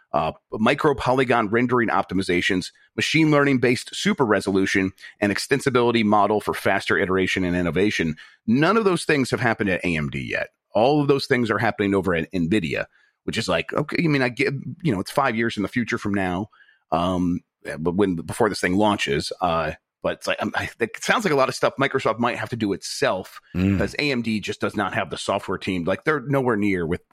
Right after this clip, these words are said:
Speaker 1: like, um, machine learning super, super resolution. That's all nvidia. A M D doesn't have any of that. So it's kinda interesting. They're talking about these features as, like, "This is what we want,"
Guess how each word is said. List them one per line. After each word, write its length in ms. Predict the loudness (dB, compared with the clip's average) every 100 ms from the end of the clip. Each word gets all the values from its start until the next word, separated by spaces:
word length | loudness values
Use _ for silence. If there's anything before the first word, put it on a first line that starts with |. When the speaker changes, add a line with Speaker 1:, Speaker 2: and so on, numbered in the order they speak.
| -4
Speaker 1:
like, 200 | -2 0
um, 340 | 0 0 -4 -6 -12 -4
machine 340 | -2 0 2
learning 320 | 2 0 -2
super, 360 | -2 -4 -4 -4
super 400 | -6 -4 -4 -2
resolution. 580 | -4 -4 -4 -4 -6 -10 -18 _ -4
That's 160 | -2
all 240 | 0 2 2
nvidia. 380 | -2 -4 -8 -12 -2
A 60 |
M 100 | 0
D 100 | 0
doesn't 220 | -2 -4
have 140 | -6 -4
any 200 | -2 -2
of 80 | -2
that. 200 | -6 -4
So 80 | -6
it's 100 | -2
kinda 220 | 0 0
interesting. 380 | 2 0 0 -6
They're 80 |
talking 340 | -2 0 0 0
about 200 | -2 -2
these 140 | -4
features 380 | -2 -2 -2 -4
as, 140 | -4
like, 140 | -4 -6
"This 180 | -6 -2
is 40 |
what 140 | -2
we 100 | 0
want," 340 | 2 2 2